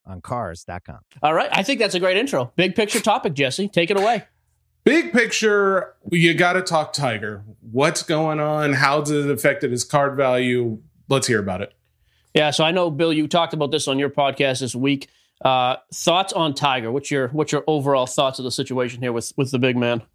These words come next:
Speaker 1: Well, the scary thing with social media is just how people jump to these conclusions without any evidence whatsoever. But I thought his golf career was headed toward being over anyway, just 'cause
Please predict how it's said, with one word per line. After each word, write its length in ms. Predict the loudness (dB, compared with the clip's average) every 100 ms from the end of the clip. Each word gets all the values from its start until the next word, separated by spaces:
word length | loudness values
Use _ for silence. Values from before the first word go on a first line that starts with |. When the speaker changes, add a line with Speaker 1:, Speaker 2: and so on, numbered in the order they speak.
| _ _ _
Speaker 1:
Well, 320 | 4 6 4
the 180 | 0 -4
scary 400 | -4 0 0 2
thing 260 | 0 0 0
with 120 | -2
social 380 | 0 0 0 2
media 360 | 2 4 2 0
is 140 | -2
just 300 | -2 -2 0
how 380 | 2 2 0 -2 -4
people 260 | -4 0 0
jump 260 | 0 -2
to 100 | -2
these 240 | -2 0 0
conclusions 680 | -2 0 0 0 -2 -2
without 300 | 0 2 2 0
any 220 | 0 2
evidence 380 | 0 0 0 0
whatsoever. 560 | 0 2 2 2 0
But 300 | 0 0 0 _ -20 -20 _ _ 0
I 80 |
thought 220 | 2 0 0
his 180 | 0
golf 280 | 0 -2 -2
career 320 | -2 0 0
was 260 | 0 0 0
headed 320 | 0 0 0
toward 320 | 0 0 0
being 220 | -2 0 0
over 260 | 2 2
anyway, 400 | 0 2 2 2
just 240 | 0 -2 0
'cause 320 | 0 0